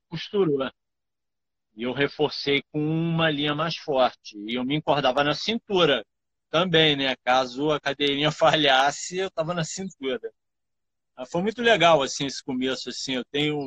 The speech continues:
boas memórias, assim, foi marcante pra mim.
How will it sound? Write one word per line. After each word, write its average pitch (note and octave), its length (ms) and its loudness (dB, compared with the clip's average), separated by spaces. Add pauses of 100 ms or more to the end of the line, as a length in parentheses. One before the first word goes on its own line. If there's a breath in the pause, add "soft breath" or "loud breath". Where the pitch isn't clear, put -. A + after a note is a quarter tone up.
(140)
boas D3 280 0
memórias, C3 640 0
assim, A#2 280 -10
foi C3+ 160 -10
marcante - 640 -10
pra A2+ 140 -8
mim. A2 140 -14